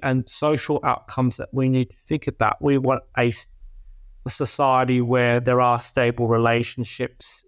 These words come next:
We want a resilient society. And we want those who do decide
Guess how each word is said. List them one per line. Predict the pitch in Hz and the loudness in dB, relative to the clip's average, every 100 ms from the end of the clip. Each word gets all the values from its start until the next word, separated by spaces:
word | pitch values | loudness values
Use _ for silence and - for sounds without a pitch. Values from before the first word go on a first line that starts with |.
| - - - | -20 -18 -2
We | 123 | 0
want | 117 - | 0 -2
a | 120 | -2
resilient | 113 110 139 165 156 - | -2 0 0 0 0 -4
society. | 151 - 151 143 139 143 143 - _ _ _ _ - | -10 -4 0 2 2 2 -2 -6 _ _ _ _ -2
And | 143 139 | 0 2
we | 143 | 2
want | 131 131 - _ | 2 -2 -6 _
those | 139 135 127 - - | 2 2 0 -4 -4
who | 139 | -2
do | 131 214 | 2 0
decide | 180 - 147 127 123 | 0 -2 0 2 0